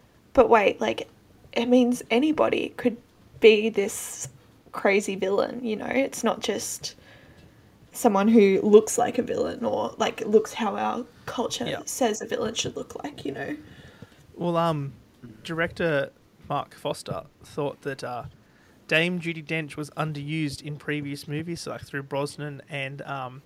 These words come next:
Speaker 2: Casino Royale.
Speaker 1: Mm.
Speaker 2: So he wanted her to play a much bigger role, which she does in Quantum of Solace. Like, she's in it a fair bit more.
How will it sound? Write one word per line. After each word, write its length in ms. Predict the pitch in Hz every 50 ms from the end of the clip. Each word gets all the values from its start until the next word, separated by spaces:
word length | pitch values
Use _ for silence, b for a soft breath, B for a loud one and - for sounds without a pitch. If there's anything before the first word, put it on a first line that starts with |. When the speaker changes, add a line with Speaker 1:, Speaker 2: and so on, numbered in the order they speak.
| - - _ _
Speaker 2:
Casino 380 | - 170 156 - 151 147 139 135
Royale. 380 | 127 127 127 131 165 214 262 - - _ _ _ _ b b b b b b b b b -
Speaker 1:
Mm. 300 | 254 233 220 208 196 247 - - - - _ _
Speaker 2:
So 260 | - - 160 151 143
he 160 | 139 151 147 143
wanted 260 | 147 156 151 151 147
her 80 | 147 143
to 80 | 147
play 220 | 143 - - 147 139
a 60 | 135
much 300 | 143 156 180 - - -
bigger 200 | 190 185 190 170
role, 280 | 160 190 208 185 139 131
which 180 | 143 151 -
she 120 | - - 185
does 460 | 156 - 170 196 175 147 135 135 -
in 140 | - 151 156
Quantum 320 | - - 147 147 - 147
of 60 | 143 -
Solace. 320 | - 156 143 135 131 -
Like, 80 | 139 -
she's 160 | - 156 151
in 80 | 165 165
it 80 | 151
a 60 | 139 135
fair 200 | - 147 147 143
bit 160 | 147 143 139
more. 420 | 143 151 151 139 127 110 139 143